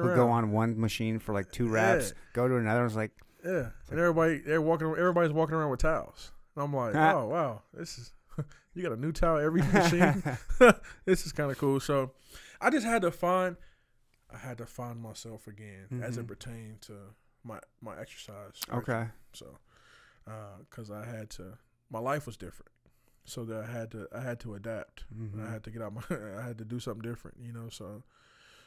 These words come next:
Speaker 2: And a lot of people, I know a lot of athletes who make that same,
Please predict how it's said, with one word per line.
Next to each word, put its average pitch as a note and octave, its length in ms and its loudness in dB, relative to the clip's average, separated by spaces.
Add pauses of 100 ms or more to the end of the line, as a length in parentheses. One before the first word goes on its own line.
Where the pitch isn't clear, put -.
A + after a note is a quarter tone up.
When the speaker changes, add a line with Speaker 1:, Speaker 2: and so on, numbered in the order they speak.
(520)
Speaker 2:
And D#3+ 100 -2
a - 20 -2
lot F3 160 6
of G3+ 60 2
people, E3 280 4
I F3+ 40 2
know G3+ 100 2
a - 20 2
lot D#3+ 160 4
of E3 60 4
athletes D3 380 0
who C3+ 100 -8
make C3+ 220 -4
that B2+ 260 -6
same, C3 500 -6